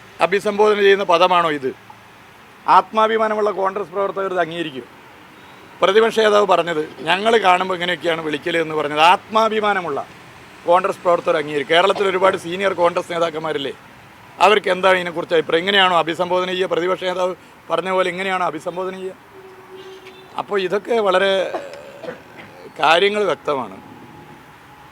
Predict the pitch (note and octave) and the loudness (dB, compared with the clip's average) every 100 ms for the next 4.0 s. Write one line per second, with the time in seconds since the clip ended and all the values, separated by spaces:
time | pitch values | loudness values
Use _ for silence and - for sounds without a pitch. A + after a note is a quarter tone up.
0 | - B2 E3 G3 A#3+ A#3+ A3 A3 G3+ F3+ | -18 -6 -2 4 4 4 0 2 4 2
1 | D#3 - F#3 F3 C#3 C3 A#2 F#2 - - | 2 0 -4 -4 -6 -8 -10 -16 -20 -20
2 | - - - - - - - D#3 A3 A#3+ | -20 -20 -20 -20 -20 -20 -8 -2 0 4
3 | A3+ A#3 G#3+ F3+ F3 A#3 A3+ G#3 F#3+ F3+ | 4 6 2 2 -4 -6 -2 0 0 -2